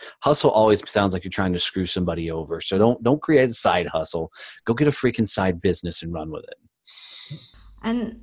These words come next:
Speaker 2: how do I find the right business for me?
Speaker 1: Oh, absolutely. Go s-, screw up everything, go try everything. The other reason people don't know what the hell they wanna be when they grow up,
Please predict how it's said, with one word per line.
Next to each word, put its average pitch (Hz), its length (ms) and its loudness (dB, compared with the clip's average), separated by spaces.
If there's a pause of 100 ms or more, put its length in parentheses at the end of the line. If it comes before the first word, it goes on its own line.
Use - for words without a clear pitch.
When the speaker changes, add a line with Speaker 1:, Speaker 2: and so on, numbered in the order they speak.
(760)
Speaker 2:
how 254 300 2
do 302 120 -2
I 247 160 0
find 233 600 -2 (260)
the 220 160 4
right 208 340 2
business 202 460 -4
for 190 260 -10
me? 202 180 -4
Speaker 1:
Oh, - 220 -10 (420)
absolutely. 104 600 0 (420)
Go 127 260 8
s-, - 280 2 (220)
screw 123 300 8
up 107 320 4
everything, 92 640 -2
go 98 260 4
try 92 500 2 (120)
everything. 90 400 -2
The 110 100 4
other 185 140 6
reason 160 280 4
people 123 300 2
don't 104 260 2
know 98 200 2
what 98 100 2
the 92 100 -4
hell 92 200 0
they 92 80 4
wanna 90 240 -2
be 87 180 -4
when 95 140 0
they 98 100 0
grow 101 260 2
up, 113 260 4